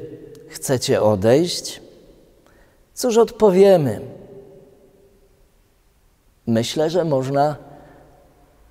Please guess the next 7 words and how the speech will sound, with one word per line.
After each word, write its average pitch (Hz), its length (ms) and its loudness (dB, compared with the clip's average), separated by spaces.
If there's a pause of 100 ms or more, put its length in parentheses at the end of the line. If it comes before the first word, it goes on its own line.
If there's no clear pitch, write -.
(280)
jeśli 127 280 0
to 131 140 -2
będzie 131 360 2
szczere, 131 460 2
całkiem 139 520 -2 (2250)
użyć 131 600 -2
słów 120 640 -4